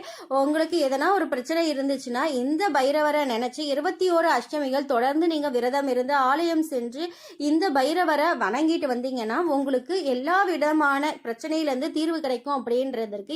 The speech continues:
இப்ப இந்த அஷ்டமி விரதத்தை எப்படி கடைபிடிக்கிறதுன்னு பார்த்தோம்னா, காலையில எழுந்து நீராடிட்டு பைரவரை மனதுல நினைச்சு வணங்கணும். பகல் முழுக்க அவருடைய, அவ-, எப்ப டைம் கிடைக்குதோ அவருடைய நாமங்களை வந்து நம்ம சொல்லணும். கா-,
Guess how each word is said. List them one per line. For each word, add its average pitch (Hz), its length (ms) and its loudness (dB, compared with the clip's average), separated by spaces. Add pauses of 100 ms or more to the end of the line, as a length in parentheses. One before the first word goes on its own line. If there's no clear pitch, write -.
இப்ப 359 160 -4
இந்த 330 400 2
அஷ்டமி 330 400 0
விரதத்தை 262 380 -2
எப்படி 247 340 -4
கடைபிடிக்கிறதுன்னு 240 720 -4
பார்த்தோம்னா, 233 300 -8 (280)
காலையில 269 460 2
எழுந்து 285 340 2
நீராடிட்டு 254 180 2 (400)
பைரவரை 339 540 4
மனதுல 269 400 0
நினைச்சு 226 340 -6
வணங்கணும். 220 420 -4 (240)
பகல் 277 360 2
முழுக்க 302 340 0 (120)
அவருடைய, 294 460 0
அவ-, 240 160 4 (120)
எப்ப 427 340 -4
டைம் 294 220 0
கிடைக்குதோ 277 480 -2
அவருடைய 330 460 2
நாமங்களை 269 680 2
வந்து 233 220 -4
நம்ம 226 260 -4
சொல்லணும். 214 480 -2 (320)
கா-, 254 260 4